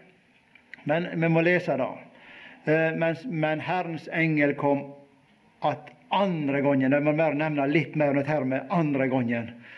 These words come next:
for, eh, eh, der er,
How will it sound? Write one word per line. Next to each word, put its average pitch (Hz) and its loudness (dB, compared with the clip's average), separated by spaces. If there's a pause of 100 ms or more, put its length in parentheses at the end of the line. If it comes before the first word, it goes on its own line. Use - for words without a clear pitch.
(160)
for, 143 2
eh, 139 6 (640)
eh, 147 -2 (180)
der 151 2
er, 160 4